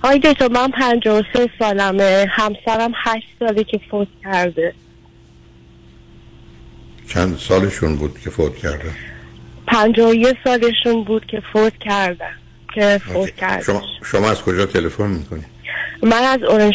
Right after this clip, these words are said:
Speaker 1: کانتی.
Speaker 2: چه مدتی از امریکا هستی؟
Speaker 1: اه، من بیست سال آمریکا.
Speaker 2: اوکی. فرزند چی دارید؟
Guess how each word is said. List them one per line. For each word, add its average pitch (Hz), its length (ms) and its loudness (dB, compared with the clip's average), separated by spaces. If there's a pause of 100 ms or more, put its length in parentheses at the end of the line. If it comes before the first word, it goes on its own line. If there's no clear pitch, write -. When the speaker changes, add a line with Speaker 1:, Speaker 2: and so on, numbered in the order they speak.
(100)
Speaker 1:
کانتی. 190 460 -2 (1000)
Speaker 2:
چه 92 60 0
مدتی 85 300 -2
از 87 160 -4
امریکا 78 360 -4
هستی؟ 87 400 -6 (2000)
Speaker 1:
اه، 214 340 4
من 214 240 2
بیست 233 240 2 (100)
سال 226 180 2
آمریکا. 190 580 -2 (800)
Speaker 2:
اوکی. - 260 -6 (760)
فرزند 92 580 0
چی - 160 -2
دارید؟ 104 320 0